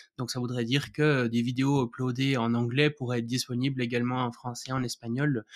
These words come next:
avec le timbre et puis, euh, le... Ouais, le, le, la prosodie de, de la voix de, de la personne qui prononce la vidéo.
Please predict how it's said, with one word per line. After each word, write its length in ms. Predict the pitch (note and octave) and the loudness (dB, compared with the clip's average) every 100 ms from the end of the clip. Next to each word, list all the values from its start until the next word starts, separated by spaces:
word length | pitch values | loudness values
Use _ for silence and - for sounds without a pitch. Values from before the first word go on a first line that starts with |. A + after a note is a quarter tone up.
| - | -10
avec 380 | - C3+ D#3 D3+ | 0 4 4 4
le 80 | C3+ | -4
timbre 500 | - C#3 C#3+ D3 C3+ | 2 4 6 4 2
et 60 | A#2+ | -6
puis, 320 | - - B2 | -8 -4 -2
euh, 320 | A2+ A2+ A#2 | -2 -4 -8
le... 460 | A#2 A#2 A2 G2+ - - - _ - | -8 -8 -10 -14 -20 -20 -20 _ 0
Ouais, 120 | D3 | 2
le, 220 | B2 A#2 | 2 2
le, 500 | A2 A2+ G2 G2+ G#2+ F2+ | 0 -2 -4 -6 -10 -6
la 100 | G#2 | -6
prosodie 560 | - D3+ C3+ C3 D3+ | 2 2 4 4 4
de, 200 | D3 B2+ | 4 2
de 140 | A#2 B2 | -2 0
la 120 | A#2+ | 0
voix 280 | A#2 C3 C3+ | 0 2 2
de, 280 | A#2+ A2+ G#2+ | 2 -2 -2
de 120 | A2+ | -2
la 80 | A2+ | -2
personne 420 | A2+ - D3 C#3 | -2 -2 0 0
qui 140 | - | -4
prononce 320 | - C3+ C#3 - | -8 -2 -2 -2
la 80 | |
vidéo. 400 | B2 A#2+ C3+ G#3 | -4 0 0 0